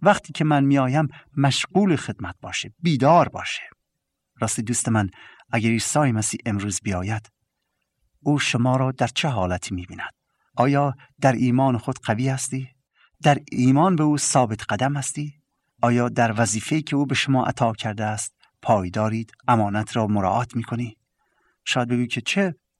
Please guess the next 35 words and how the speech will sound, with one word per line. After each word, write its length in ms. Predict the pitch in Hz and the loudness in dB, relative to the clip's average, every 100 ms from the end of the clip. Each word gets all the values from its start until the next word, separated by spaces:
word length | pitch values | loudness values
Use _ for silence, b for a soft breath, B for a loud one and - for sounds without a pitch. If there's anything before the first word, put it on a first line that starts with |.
| - | 0
وظیفه‌ای 420 | 120 107 - 104 | 0 0 -2 -2
به 120 | 92 | -2
من 180 | 92 90 | -4 -4
داده؟» 300 | 87 - - _ _ _ _ _ _ _ _ _ | -6 -10 -16 _ _ _ _ _ _ _ _ _
دوستان 280 | 127 117 127 | -6 -4 -2
عزیز، 360 | 117 110 107 - b b b b - | -2 -2 -4 -8 b b b b -2
اول 400 | 123 131 180 165 | 2 4 4 2
شما 340 | - - 151 | -2 2 2
باید 300 | 139 135 135 131 | 4 2 2 -2
ملکوت 500 | 127 127 110 - 120 | 0 0 0 -2 -2
خدا 320 | 113 - 107 101 | -4 -4 -2 -2
را 100 | 90 | -4
بطلبید. 680 | - - - - - _ _ _ | -8 -10 -10 -14 -20 _ _ _
وقتی 260 | - 156 - | 2 2 0
که 120 | 170 | -6
طالب 400 | - 156 160 175 | -4 2 4 4
ملکوت 580 | 208 175 165 139 165 151 | 2 4 2 0 -4 -6
خدا 300 | - 117 107 | -4 -2 0
باشی، 260 | 104 101 117 | -2 -4 -6
خواست 400 | - 185 - - | 2 2 2 -4
خدا 340 | - 113 107 | -6 -2 0
را 200 | 101 98 | -2 -2
باشید 420 | 110 101 - 101 - B B | -2 -2 -2 -8 -10 B B
و 80 | 139 | 2
مطیع 340 | 156 151 - 190 | 4 4 2 2
آن 120 | 131 | 2
باشید، 420 | 117 110 135 123 _ _ _ _ _ | 2 -2 -4 -6 _ _ _ _ _
بدانید 300 | 120 113 110 | 0 2 0
که 100 | - | -4
خدمت 460 | - 117 117 104 - | -6 -6 -6 -6 -4
کردن 320 | 107 113 156 | -2 0 0
به 80 | 123 | -2
دیگران 500 | 104 98 95 - - _ _ | -6 -6 -8 -10 -12 _ _
وظیفهٔ 440 | - 90 101 - 101 | -8 -6 -8 -8 -8
شماست. 520 | - 101 - - | -8 -10 -14 -16